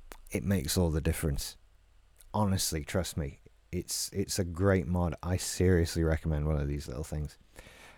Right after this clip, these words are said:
Uh, they come in black. I think there's a stainless steel one. I would have liked a white one. There was a white X Cube two. I would have liked a white one, I must admit, but the black one's pretty snazzy,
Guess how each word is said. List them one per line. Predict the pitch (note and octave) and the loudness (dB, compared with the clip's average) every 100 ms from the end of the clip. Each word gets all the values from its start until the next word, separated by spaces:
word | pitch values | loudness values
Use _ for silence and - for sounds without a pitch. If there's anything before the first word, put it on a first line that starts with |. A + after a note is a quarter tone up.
| - - | -12 0
Uh, | F2 E2+ E2 E2 A#1+ - _ _ _ _ _ _ _ _ - | 4 4 2 -2 -6 -14 _ _ _ _ _ _ _ _ -2
they | A2+ | 0
come | - B2+ A#2+ | 0 2 4
in | A#2 A2 - - _ _ _ _ _ | 4 4 -2 -12 _ _ _ _ _
black. | G2+ A2 A#2 - - - _ | 0 2 2 -2 -12 -20 _
I | G2 | -6
think | G2 - - B2+ - - | -4 -8 -2 0 0 0
there's | G#2+ G2 | 0 2
a | |
stainless | F#2 G#2+ G2 F2+ | -2 0 2 0
steel | - - G2 F2 E2 | -4 0 4 4 2
one. | D#2+ D2 - - _ _ - - - - | -2 -4 -10 -20 _ _ -20 -20 -20 -4
I | - | 4
would | G#2 A2+ | 6 8
have | F#2 | 8
liked | G#2+ - | 6 6
a | F#2 | 2
white | F#2 F2+ - | 4 4 2
one. | D#2+ D#2 - - - - - _ _ _ _ | -2 -2 -8 -16 -20 -20 -20 _ _ _ _
There | - G2 | -2 0
was | F#2+ | 2
a | |
white | F#2+ G2+ - | 4 4 4
X | F#2 - | 0 -2
Cube | - E2+ D#2 | -2 -4 -2
two. | - D2+ C#2+ - _ F2 | 0 0 -2 -10 _ 0
I | |
would | F2+ E2+ | 2 2
have | E2 | 0
liked | E2 - | -2 -2
a | E2+ | -4
white | D#2 C2+ | -2 -4
one, | D2+ | -6
I | D#2+ | -4
must | E2 - | -6 -4
admit, | E2 E2 D2 F#2+ | -6 -4 -6 -6
but | D#2 | -6
the | F2+ | -2
black | B2 G#2+ - | 0 0 -2
one's | F#2+ | -4
pretty | - A2 | -2 -2
snazzy, | G2+ A#2+ A2+ F2+ | -2 -2 -2 -2